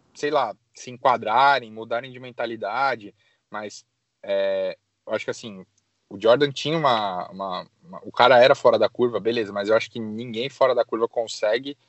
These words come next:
fazer alguma coisa do tamanho que o Jordan fez se não fosse um,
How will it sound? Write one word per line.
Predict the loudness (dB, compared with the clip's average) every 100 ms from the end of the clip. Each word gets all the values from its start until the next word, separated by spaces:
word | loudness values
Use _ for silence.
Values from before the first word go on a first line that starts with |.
| _ _ _ _
fazer | 0 0 0 -2 0 0
alguma | -2 -8 -8
coisa | -4 -4 -6
do | -10
tamanho | -4 -4 -4 -8
que | -6
o |
Jordan | -4 -4 -4
fez | -8 -8
se | -10
não | -16
fosse | -2 0 0 -2
um, | -12 -12 -14 -14